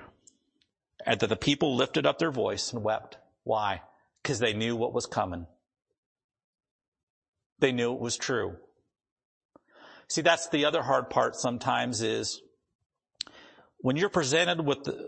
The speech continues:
a sound doctrine from the Bible, you have a choice. Do I accept it, which may bring tears, or do I ignore it and go the other direction?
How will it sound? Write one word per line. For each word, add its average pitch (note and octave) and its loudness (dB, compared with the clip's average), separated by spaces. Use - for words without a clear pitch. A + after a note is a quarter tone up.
a A#2+ 2
sound D#3 2
doctrine C#3 2
from C3 -2
the B2 2
Bible, A#2+ 2
you C3 0
have D3 2
a B2+ 2
choice. D3+ 0
Do A#2 0
I G#2+ 2
accept - -2
it, - -4
which B2 -2
may A2+ 2
bring D3+ -2
tears, A#2 -2
or A#2 -2
do A#2 2
I A2+ 2
ignore A#2 -2
it G#2+ -6
and G2+ -6
go G2+ 0
the G#2 -4
other G2 -4
direction? G2 -6